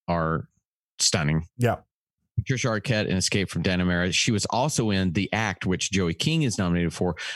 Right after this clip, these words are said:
Speaker 1: Patricia, Patricia Arquette's work in both of those is just, I mean, it's transformative. You're, you're, you're seeing an actress that, you know, with True Romance had one persona in the, the Ameri-, American idea of acting, is now emerging, you know, since Boyhood, winning the Oscar for that,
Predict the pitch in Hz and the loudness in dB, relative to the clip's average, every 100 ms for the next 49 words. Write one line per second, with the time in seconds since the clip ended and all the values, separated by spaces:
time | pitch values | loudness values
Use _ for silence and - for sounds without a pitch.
0 | - 139 139 180 - - 175 175 143 123 | -2 0 2 0 -2 0 0 2 0 -2
1 | - 113 95 98 101 95 - 101 80 101 | 0 -2 0 0 0 0 0 0 2 2
2 | 95 87 87 80 78 - 92 80 - 98 | 2 2 2 2 0 0 0 2 2 2
3 | - - 101 92 90 107 - 113 92 - | 2 0 2 2 2 0 2 0 0 0
4 | 95 95 - 101 92 90 - 101 92 82 | 2 2 2 2 4 2 2 2 2 -2
5 | - - - - 117 - 143 131 113 117 | -8 -20 -6 -2 2 2 2 2 2 0
6 | - 104 - 98 92 92 90 85 87 - | 0 -2 0 0 2 2 2 2 2 0
7 | - 117 87 123 120 110 101 95 - - | 0 2 2 2 2 2 0 0 0 0
8 | - 101 92 90 101 110 107 98 101 - | 2 2 2 0 2 2 0 0 0 2
9 | 92 92 90 90 82 92 87 87 87 85 | 2 2 2 2 2 2 2 2 2 2
10 | 82 - 95 87 85 78 87 85 90 82 | 0 0 0 0 0 0 0 0 0 0
11 | 76 80 87 90 - 82 76 - - - | 0 0 0 -2 -2 0 -2 -6 -20 -20
12 | _ 101 78 98 110 98 95 104 98 95 | _ -4 0 0 0 0 0 0 0 0
13 | 90 85 82 78 - 82 - 80 131 131 | 2 2 2 2 0 -2 -4 -2 0 2
14 | 120 113 104 98 92 90 92 - 87 92 | 2 0 0 0 2 0 0 -2 -4 0
15 | 92 90 | 0 0